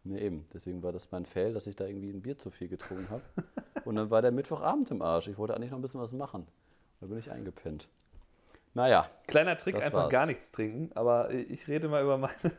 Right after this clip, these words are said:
Speaker 2: <laughs> meine Highlights und Fails. Ich hab mir jetzt mittlerweile überlegt gerade. Äh, ja, ein, ein, äh, ich fange mit dem Fail an. Äh, das ist eigentlich, ähm,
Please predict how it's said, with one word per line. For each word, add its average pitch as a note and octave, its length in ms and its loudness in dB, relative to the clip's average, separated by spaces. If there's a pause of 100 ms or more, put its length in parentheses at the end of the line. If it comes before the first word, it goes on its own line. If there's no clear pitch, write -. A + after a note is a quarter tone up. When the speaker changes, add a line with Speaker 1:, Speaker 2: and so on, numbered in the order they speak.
(380)
Speaker 2:
<laughs> - 680 -20
meine D#3 640 4
Highlights D#3 240 6
und C3+ 100 -2
Fails. C#3+ 280 2
Ich - 40 -4
hab C#3 120 -2
mir C#3 80 2
jetzt C3 120 -4
mittlerweile C#3 480 2
überlegt C#3 480 0
gerade. B2+ 420 0 (800)
Äh, A#2 360 6 (540)
ja, C#3 200 4
ein, D#3+ 280 -2
ein, D#3+ 380 0
äh, C#3+ 220 0
ich C#3 80 -2
fange E3 180 2
mit D#3+ 140 2
dem D3 100 0
Fail E3 420 2
an. C3+ 300 -2 (500)
Äh, B2+ 300 6
das C3+ 180 0
ist C#3 100 -6
eigentlich, C#3+ 500 -4
ähm, B2 460 -2